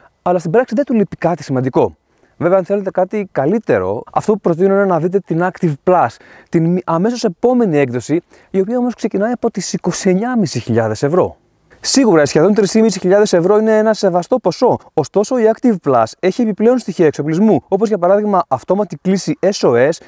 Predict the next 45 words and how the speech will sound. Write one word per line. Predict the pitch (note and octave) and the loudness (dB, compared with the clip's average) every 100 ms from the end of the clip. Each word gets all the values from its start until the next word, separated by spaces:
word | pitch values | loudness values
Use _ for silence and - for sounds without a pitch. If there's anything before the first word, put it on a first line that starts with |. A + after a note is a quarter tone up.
| _ _ | _ _
τη | E3+ | 0
νέα | G3+ | 2
δεκάρα | A#3 A3+ A3+ A3 | 2 2 2 2
οθόνη | - G#3+ G#3 | 0 0 2
για | F#3+ | 0
το | |
σύστημα | F3+ F#3 G3+ F#3 | -2 -4 -2 0
multimedia | D#3+ E3 E3+ E3 E3+ D#3 | 0 0 0 2 2 2
με | D#3 E3 | 0 0
Apple | F#3+ F3+ D#3 | 0 -2 0
CarPlay | F3+ E3+ F3 F3+ E3+ | 0 0 -2 -2 0
και | F3 F3 | 0 0
Android | F3 F3+ E3+ - | 2 0 0 0
Auto, | A3 A3 C3 F3 - _ | 0 0 -2 -2 -4 _
κάμερα | - E3 F3+ | -2 -2 -2
οπισθοπορίας | D3 - B2 C#3 D3 | -4 -6 -4 -2 -2
εκατόν | B2+ A#2+ C3+ C3 | -4 -4 -4 -4
ογδόντα | A2+ B2 A2+ | -2 0 0
μοιρών | G2+ G2+ F3+ G3+ - | -2 -2 -2 -2 -2
και | F3+ | 0
ηλεκτρικά | E3 C#3 C#3+ G#3+ | 2 2 2 0
αναδιπλούμενους | A3 F#3 F#3 G#3 G#3+ | 0 -2 -2 -2 -4
εξωτερικούς | F3+ D3+ D3 C#3+ - | -8 -4 -2 -2 -2
καθρέφτες | A3 - G3+ G#3+ | -2 0 -2 -2
με | G#3 | -4
φωτισμό | F#3+ E3 D3+ C#3+ G3+ A3+ G3+ | -4 -4 -2 0 2 4 2
led. | B2+ G2 F2+ - - - | 0 -4 -16 -18 -10 0
Οι | D#3 | 2
εκδόσεις | B2 D#3+ A3 B3 | 2 0 2 2
diesel | F#3 A3 D3 | 4 2 2
τώρα | B2 B2+ | 0 0
ξεκινούν | C#3+ A#2 D3+ | -2 -4 -4
από | F3 | -4
τις | D#3+ C#3 | -6 -8
είκοσι | C3+ A#2 - | -6 -6 0
έξι | F3 - | -2 -2
χιλιάδες | - D#3 F3+ | -4 -4 -2
εννιακόσια | D#3 B2 A2+ F#3 D#3 | -2 -2 -2 -2 2
ευρώ, | C#3 D#3+ A2+ - - - | 2 2 0 -2 -16 -6
ενώ | B2 E3 | -2 -2
αν | |
θέλετε | F3+ G3+ F3 D#3 C3 | 0 0 2 0 0
diesel | F3+ G#3+ G3+ | 0 0 0
και | E3 | -2
αυτόματο, | C3+ - G#3+ D#3+ A#2+ B2 | -2 -2 0 0 -2 -4